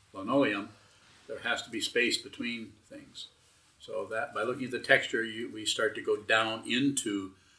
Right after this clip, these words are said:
the actual emotional dynamic, even intellectual dynamic of what is, what it is, ag-,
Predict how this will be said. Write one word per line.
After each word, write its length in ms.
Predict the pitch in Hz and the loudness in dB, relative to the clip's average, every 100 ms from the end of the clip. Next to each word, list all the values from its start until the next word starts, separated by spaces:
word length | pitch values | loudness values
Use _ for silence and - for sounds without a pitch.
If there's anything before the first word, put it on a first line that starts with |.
| _ - | _ -4
the 200 | - 123 | 2 4
actual 400 | 113 - 110 101 | 4 4 -2 -2
emotional 560 | 98 110 104 - 110 | 2 2 2 -2 -4
dynamic, 520 | 98 101 101 98 92 117 | -2 0 0 -2 -4 0
even 240 | 131 135 | 2 4
intellectual 500 | 113 110 120 - 101 | 4 2 0 -2 -4
dynamic 520 | 95 98 95 92 92 | -2 -2 -2 -2 -4
of 80 | 90 - | -6 -4
what 180 | 107 110 | 0 0
is, 140 | 104 - | 0 -2
what 160 | 110 | -2
it 80 | 98 | -2
is, 120 | 90 | -4
ag-, 240 | 104 101 | -8 -8